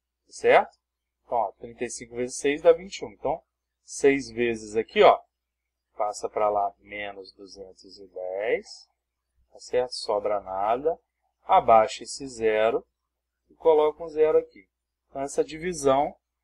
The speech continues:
essa razão, ela vai nos fornecer o resultado de sessenta, o quê, pessoal? Quilômetro. Essa subtração aqui da parte quilométrica,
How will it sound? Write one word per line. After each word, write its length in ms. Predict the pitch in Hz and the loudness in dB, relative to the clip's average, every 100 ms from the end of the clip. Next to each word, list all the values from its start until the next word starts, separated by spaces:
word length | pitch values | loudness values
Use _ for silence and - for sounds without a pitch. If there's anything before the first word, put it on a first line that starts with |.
| _ _ _ _ | _ _ _ _
essa 320 | - 123 - 123 | -6 -4 0 4
razão, 600 | 131 131 110 117 123 143 | 6 4 2 0 2 2
ela 140 | 143 | 2
vai 240 | 123 123 131 | 4 4 2
nos 220 | 135 - | -2 -10
fornecer 560 | 127 113 113 - 120 | -10 -8 -10 -10 -8
o 100 | 117 | -8
resultado 840 | 113 110 113 117 - 107 104 104 101 95 | -6 -6 -8 -16 -6 -2 -2 -4 -14 -16
de 300 | 98 117 151 _ _ _ _ _ | -6 -6 -6 _ _ _ _ _
sessenta, 840 | - - 208 202 - 143 160 - 190 | -18 -2 -2 0 2 2 2 0 -2
o 80 | |
quê, 260 | - 202 170 | 2 6 6
pessoal? 640 | - 135 160 139 104 - _ _ _ _ | 6 4 10 10 10 4 _ _ _ _
Quilômetro. 840 | - 208 151 139 147 165 233 302 - _ _ _ _ _ _ _ _ _ _ _ _ _ _ | 4 10 12 10 10 6 6 2 0 _ _ _ _ _ _ _ _ _ _ _ _ _ _
Essa 380 | 107 110 - 113 | -10 -8 -4 -4
subtração 680 | - 120 110 117 110 - 107 | -4 -12 -2 2 2 0 -6
aqui 400 | 104 - 104 95 _ _ _ _ _ - | -8 -18 -20 -20 _ _ _ _ _ -6
da 100 | 107 | 2
parte 320 | 117 110 - | 2 2 0
quilométrica, 880 | 135 139 131 117 123 156 170 196 | 4 6 8 8 8 6 0 2